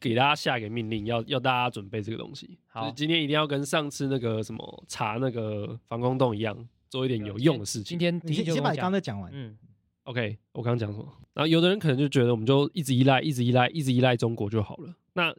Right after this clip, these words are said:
Speaker 1: 也有人可能会觉得说，那你说你不依赖中国，民进党上台八年还不是依-，很，这个经济上很依赖中国？我觉得经济上这种东西，呃，首先中央政府绝对不可能是做一个方向，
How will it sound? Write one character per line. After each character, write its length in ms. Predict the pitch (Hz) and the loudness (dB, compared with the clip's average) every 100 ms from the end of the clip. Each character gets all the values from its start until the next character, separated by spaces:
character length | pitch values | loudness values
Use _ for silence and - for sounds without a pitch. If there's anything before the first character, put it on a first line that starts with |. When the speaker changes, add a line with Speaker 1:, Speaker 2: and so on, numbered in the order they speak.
| - | -8
Speaker 1:
也 120 | - | 2
有 100 | 220 | 4
人 140 | 170 127 | 4 4
可 80 | 127 | 6
能 80 | |
会 80 | 131 | 6
觉 140 | 156 127 | 6 4
得 100 | 123 | 6
说， 220 | 135 135 | 4 4
那 180 | 180 156 | 2 2
你 140 | 131 | 0
说 160 | 113 165 | 4 4
你 140 | 135 | 4
不 160 | 117 151 | 4 4
依 140 | 147 | 6
赖 140 | 147 135 | 6 6
中 220 | 127 123 | 4 0
国， 300 | 131 139 143 _ - | -4 -6 -8 _ -4
民 100 | 139 | 2
进 140 | 180 | 4
党 140 | 135 | 2
上 200 | 117 147 | 2 -2
台 240 | 123 104 107 - _ | 0 0 -2 -6 _
八 180 | - 135 | -4 -2
年 180 | 131 104 | -2 -4
还 100 | 107 | -4
不 60 | |
是 180 | - 131 | 0 0
依-， 160 | 120 117 | 2 2
很， 220 | 110 117 117 | 2 -2 0
这 80 | 139 | 0
个 80 | 131 | 2
经 240 | 135 131 | 0 0
济 160 | 143 123 | 0 2
上 240 | 123 104 | 2 0
很 100 | 101 | -4
依 140 | 113 | -2
赖 160 | 113 107 | 0 0
中 180 | - 107 | -2 -10
国？ 220 | 123 160 - - - | -10 -14 -16 -20 -2
我 80 | - | 2
觉 80 | 131 | 4
得 80 | 160 | 4
经 180 | 185 | 2
济 140 | 185 196 | 2 4
上 240 | 190 165 | 4 4
这 100 | 143 | 4
种 140 | 156 113 | 4 4
东 160 | 117 | 0
西， 320 | 120 117 110 113 _ _ _ | 2 2 0 -4 _ _ _
呃， 400 | - 127 110 113 - | -2 0 2 0 2
首 220 | - 113 | 2 4
先 340 | 117 139 143 143 _ _ _ _ | 4 4 0 -8 _ _ _ _
中 260 | 196 185 | 0 2
央 200 | 190 170 | 2 2
政 180 | 175 180 | 2 2
府 180 | 131 117 | 2 -8
绝 160 | 104 131 | 0 4
对 140 | 165 | 4
不 160 | 165 165 | 2 0
可 140 | 135 | 0
能 180 | 107 101 | 0 -2
是 400 | 123 143 123 - _ _ | 4 4 4 -2 _ _
做 240 | - 175 135 | 2 4 4
一 40 | |
个 100 | 113 | 2
方 240 | 117 135 139 | 0 -2 2
向， 260 | 156 110 | 2 0